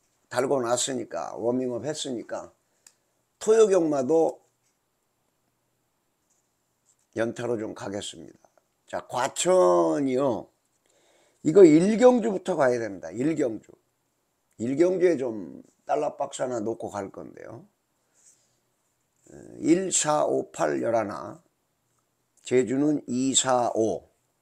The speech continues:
그중에 메인 승부가 과천이 사 경주, 팔 경주, 십일 경주. 에, 부산은 사 경주, 오, 어, 제주는 사 경주, 오 경주.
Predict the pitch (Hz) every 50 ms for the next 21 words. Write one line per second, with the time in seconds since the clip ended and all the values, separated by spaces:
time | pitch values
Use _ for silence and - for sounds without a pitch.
0 | _ _ _ _ _ _ _ _ - - _ - 117 127 127 123 107 107 120 131
1 | 143 135 120 135 135 123 123 110 110 101 90 92 107 123 - - _ _ _ _
2 | _ _ _ 107 107 107 - - 120 113 110 113 117 110 - - 110 110 113 117
3 | 110 110 123 120 120 120 107 107 139 139 - _ - - - 156 139 - 131 139
4 | 127 123 107 110 104 - - - 165 190 190 165 117 127 101 87 78 - - 82
5 | 85 - 202 _ _ _ _ - - _ _ _ _ _ _ _ _ _ _ _
6 | _ _ _ _ _ _ _ _ _ _ _ _ _ - - 65 60 60 55 50
7 | 50 50 50 50 - - _ _ - 104 - 143 143 147 151 147 - - 123 123
8 | 127 117 131 127 123 113 104 110 113 117 113 - _ _ _ - - 92 - -
9 | 135 139 127 131 135 139 135 127 - 107 120 120 107 123 120 117 107 95 104 107
10 | 113 113 104 110 95 90 80 -